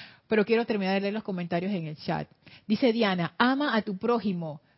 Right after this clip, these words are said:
como a ti mismo". Exactamente. Lo que, mira,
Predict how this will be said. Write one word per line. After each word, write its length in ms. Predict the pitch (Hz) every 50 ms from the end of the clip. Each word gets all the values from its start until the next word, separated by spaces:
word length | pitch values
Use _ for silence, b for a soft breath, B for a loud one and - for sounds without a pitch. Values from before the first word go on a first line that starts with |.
| _ _
como 280 | - - 202 196 190 190
a 80 | 190 185
ti 180 | - 220 214
mismo". 560 | 214 214 214 202 175 185 175 170 165 160 160 _ _ _ _ _ _ _ _ _ _ _ _ _ _ _ _ _ _ _ _
Exactamente. 960 | - - - - - 220 214 - - 214 208 208 214 208 190 175 175 165 160 -
Lo 160 | 190 185 -
que, 180 | - 185 - _ _ _ -
mira, 320 | - 208 214 196 170 -